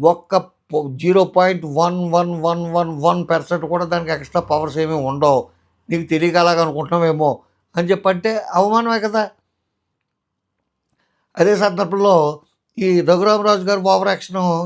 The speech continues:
ఎంత దూరం పోయిందంటే, శ్వాస గాలి పీల్చుకున్నంత ఈజీగా ప్యాకెట్ ఆడేస్తారన్న విధంగా గోదావరి జిల్లా ప్రజలందరినీ కూడా ఈయన ఒకే కట్టన కట్టేసాడు. అంతా జోదర్ల కింద ప్రపంచం అంతా తెలుసుకుంటు-, తెలుసుకుంటారా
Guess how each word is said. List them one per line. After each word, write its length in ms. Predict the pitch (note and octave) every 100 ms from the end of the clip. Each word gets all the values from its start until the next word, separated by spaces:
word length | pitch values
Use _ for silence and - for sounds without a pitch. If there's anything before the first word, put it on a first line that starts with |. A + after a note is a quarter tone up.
| E3+ D#3
ఎంత 160 | E3 E3+
దూరం 300 | F#3+ G3+ F3+
పోయిందంటే, 760 | F#3+ F3+ E3+ E3 F3 C#3+ D3 _ _ _ _ -
శ్వాస 520 | - D3+ E3 F#3 F#3+ E3 A#2 _ _ _ _ _ _ _ -
గాలి 240 | E3 F#3
పీల్చుకున్నంత 540 | E3 F#3 D3 F3 F3 D#3
ఈజీగా 280 | F3 F#3 G3+
ప్యాకెట్ 340 | G3 F3+ F#3
ఆడేస్తారన్న 600 | F#3 F#3 F#3 F#3 F#3 F#3
విధంగా 240 | F3+ F#3+
గోదావరి 440 | F#3+ F3 F3+ F#3+ F3
జిల్లా 200 | F3 F3+
ప్రజలందరినీ 720 | F3 E3+ F3 F3 F3+ F3 F#3
కూడా 240 | F3+ F#3+
ఈయన 160 | F#3+ F3+
ఒకే 280 | E3+ F3+ F3+
కట్టన 280 | F3+ F3
కట్టేసాడు. 440 | F3+ F3+ E3+ D#3+ E3+
అంతా 200 | D#3+ F3+
జోదర్ల 400 | D#3+ F3+ F3 E3+
కింద 160 | F3
ప్రపంచం 420 | E3+ E3 E3 F3 F3
అంతా 220 | E3 F3+
తెలుసుకుంటు-, 580 | F3 E3 - F3 D#3 E3
తెలుసుకుంటారా 720 | E3+ D3+ D3+ F3 E3+ G3+